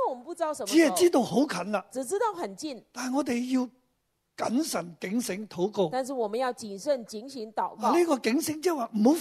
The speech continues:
Speaker 2: 瞓覺啦。
Speaker 1: 這警醒就不要睡覺。
Speaker 2: 我哋要係謹慎啦。
Speaker 1: 我們要謹慎。
Speaker 2: 啊，要明白啦。
Speaker 1: 要明白。
Speaker 2: 啊，我哋要祈禱啦。
Speaker 1: 我們要禱告。
Speaker 2: 嗯，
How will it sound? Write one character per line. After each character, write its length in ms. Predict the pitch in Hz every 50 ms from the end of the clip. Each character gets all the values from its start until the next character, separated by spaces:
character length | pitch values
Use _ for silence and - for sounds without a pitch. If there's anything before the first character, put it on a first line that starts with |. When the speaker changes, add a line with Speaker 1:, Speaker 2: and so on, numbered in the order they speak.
| 262 247
Speaker 2:
瞓 100 | 240 247
覺 60 | 226 202 196 202
啦。 140 | 196 190 190 - _
Speaker 1:
這 140 | - 330 330
警 260 | - - 269 247 208 -
醒 160 | 349 339 240
就 160 | 233 302 294
不 120 | 247 202 311
要 140 | 339 320 294
睡 180 | 233 254 -
覺。 180 | - 247 226 233
Speaker 2:
我 60 | 240
哋 60 | 240
要 320 | 247 247 247 240 240 233 - - _ _ _ _ - 214
係 260 | 202 202 202 202 196
謹 220 | - 190 214 269 330
慎 240 | - - 175 165 175
啦。 120 | 175 175 - _ _ _ _
Speaker 1:
我 120 | - 220
們 100 | 226 277
要 100 | 320 311
謹 220 | 269 - 226 180 175
慎。 180 | 180 254 233
Speaker 2:
啊， 160 | 202 175 160 151 - _ _ _ _
要 360 | - 214 233 233 233 233 233
明 300 | 226 220 214 190 175 175
白 180 | 175 214 180 170
啦。 160 | 180 190 - - _ _ _
Speaker 1:
要 160 | - 262 269
明 260 | 247 240 226 233 277
白。 300 | 311 247 196 156 131 135 117 -
Speaker 2:
啊， 100 | 208 196
我 140 | 196 220 214
哋 80 | 220 202 190 196
要 160 | 202 214 208
祈 240 | 202 - 165 165 175
禱 240 | 156 - 180 180 214
啦。 80 | 220 196
Speaker 1:
我 80 | - 214
們 100 | 214 233
要 120 | 277 277 254
禱 220 | - 220 - -
告。 340 | - - 208 170 131 - - _ _ _ _ _ _ _ _ _ _ _ _ _ _ _ _
Speaker 2:
嗯， 460 | 101 101 104 101 98 98 95 92 90